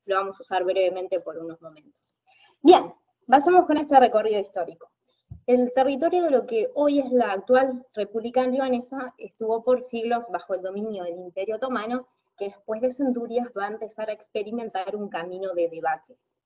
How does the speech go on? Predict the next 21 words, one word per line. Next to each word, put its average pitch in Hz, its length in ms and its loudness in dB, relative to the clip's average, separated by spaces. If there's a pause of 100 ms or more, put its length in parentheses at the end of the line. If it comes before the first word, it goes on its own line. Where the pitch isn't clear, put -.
(1200)
El 233 160 0
siglo 285 360 2
diecinueve, 247 800 -2
para 190 240 -4
lo 185 100 -6
que 190 80 -12
se 196 140 -16
llamaba 214 420 -4
la 180 180 -2
Casa 190 320 -10
de 190 100 -4
Osmán, 269 540 -6
entonces 233 520 -10
estuvo 220 360 -8
marcado 254 720 0
por 185 180 -8
el 190 160 -12
vínculo 226 580 -2
con 180 180 -12
potencias 185 540 -12
occidentales, 214 920 -8